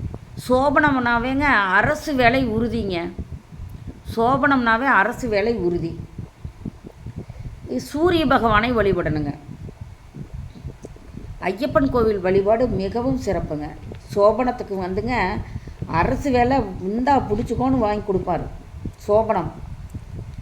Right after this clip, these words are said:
இவருக்கு வந்துங்க சூரிய வழிபாடு முக்கியங்க. அடுத்ததுங்க அதிகண்டம்,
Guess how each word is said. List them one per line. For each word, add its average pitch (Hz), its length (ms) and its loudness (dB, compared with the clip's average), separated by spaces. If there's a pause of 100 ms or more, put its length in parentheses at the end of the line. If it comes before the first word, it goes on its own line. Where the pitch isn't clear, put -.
(420)
இவருக்கு 240 400 2
வந்துங்க 285 180 2
சூரிய 311 520 2
வழிபாடு 220 460 6
முக்கியங்க. 190 540 -2 (2500)
அடுத்ததுங்க 214 760 -2 (440)
அதிகண்டம், 220 720 2